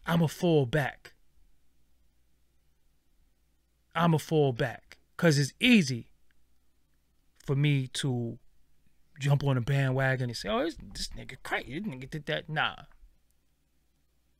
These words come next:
Because the issue is, once something happens to you fatal, or if you happen to meet your demise, people start saying or wondering what they coulda did to help, do to help you.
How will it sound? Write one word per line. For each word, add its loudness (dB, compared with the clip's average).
Because 4
the -2
issue 2
is, 2
once 0
something -2
happens -4
to -10
you -8
fatal, -2
or 0
if -2
you 2
happen -4
to -4
meet 0
your -2
demise, -4
people -2
start -2
saying -4
or -4
wondering 0
what -6
they -6
coulda -8
did -10
to -14
help, -12
do 0
to -8
help -8
you. -14